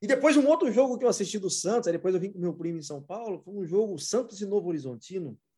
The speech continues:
que o Santos foi eliminado pelo Novo Horizontino numas quartas de final do Campeonato Paulista, tava chovendo. Eu lembro que a torcida ficou pé, o jogo não acabou, que os caras começaram a quebrar a coisa do,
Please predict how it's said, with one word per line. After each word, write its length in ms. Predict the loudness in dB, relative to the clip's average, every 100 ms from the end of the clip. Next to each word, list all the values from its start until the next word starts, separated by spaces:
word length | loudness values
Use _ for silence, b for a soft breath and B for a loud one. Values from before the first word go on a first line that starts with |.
| _ _ _ _ _
que 60 |
o 40 | -4
Santos 220 | -4 2
foi 120 | 4
eliminado 520 | 4 2 0 0 0
pelo 160 | -2 -2
Novo 160 | -2 -2
Horizontino 480 | -4 -6 -6 -6
numas 540 | -6 -4 -4 -2 -4 0
quartas 320 | 2 2 0
de 80 | -8
final 320 | -8 0 0
do 100 | 0
Campeonato 460 | -6 -8 -8 -8 -4
Paulista, 500 | -4 -2 -4 -6 -10 _ _ _
tava 200 | 2 4
chovendo. 680 | 6 6 6 6 4 0 -8 _ _ _ _ _ _ 2
Eu 80 |
lembro 160 | 4 4
que 60 | 4
a 40 |
torcida 400 | 4 2 2 0
ficou 260 | 0 -2 -4
pé, 160 | 0 0
o 380 | 0 -6 -6 2
jogo 220 | 4 4
não 80 | 0
acabou, 440 | 0 0 4 4
que 60 | 4
os 80 | 0
caras 160 | 0
começaram 300 | 0 0 0
a 20 | 2
quebrar 420 | 0 2 2 2
a 20 |
coisa 240 | -2 -6 -4
do, 260 | -4 -4